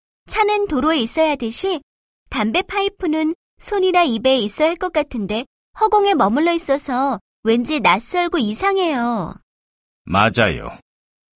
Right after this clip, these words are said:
Speaker 2: 지선이 말처럼 평범한 인물화가 될 뻔한 이 그림이 상식에 어긋난 배치로 인해 우리를 어리둥절하게 만들어요. 마그리트와 같은 초현실주의 작가들은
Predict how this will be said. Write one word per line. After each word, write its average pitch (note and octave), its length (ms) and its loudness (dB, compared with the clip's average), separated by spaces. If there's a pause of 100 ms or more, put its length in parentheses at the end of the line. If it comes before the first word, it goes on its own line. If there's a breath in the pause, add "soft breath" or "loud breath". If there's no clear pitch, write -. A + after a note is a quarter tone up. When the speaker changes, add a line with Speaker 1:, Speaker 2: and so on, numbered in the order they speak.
Speaker 2:
지선이 C3+ 340 2
말처럼 C3 680 2
평범한 B2 680 2
인물화가 G#2 680 2
될 G2 180 0
뻔한 G2 300 0
이 F#2 120 0
그림이 F2 540 -4 (580)
상식에 C3 480 0
어긋난 A#2 580 4
배치로 A2+ 440 0
인해 C#3 360 2 (220)
우리를 G2+ 640 0
어리둥절하게 F2+ 800 0
만들어요. F#2+ 600 -4 (920)
마그리트와 A#2+ 580 2
같은 E3 460 2
초현실주의 B2 680 0
작가들은 G#2+ 680 0